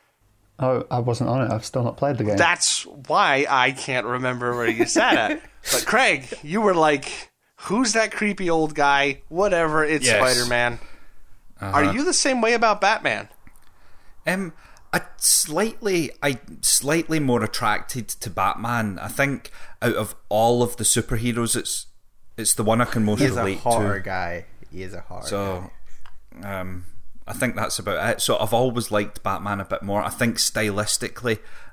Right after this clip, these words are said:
Speaker 3: and kinda general darkness, I, I prefer.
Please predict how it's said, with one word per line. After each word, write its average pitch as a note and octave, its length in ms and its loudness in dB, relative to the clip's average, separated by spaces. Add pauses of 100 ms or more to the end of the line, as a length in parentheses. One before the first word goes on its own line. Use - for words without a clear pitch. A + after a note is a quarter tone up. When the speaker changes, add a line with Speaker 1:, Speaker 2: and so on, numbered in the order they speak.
(140)
Speaker 3:
and G2+ 360 -2
kinda A2+ 240 2
general G#2+ 580 0
darkness, G#2+ 880 0 (100)
I, G2 240 -4
I - 60 -4
prefer. G2+ 600 -2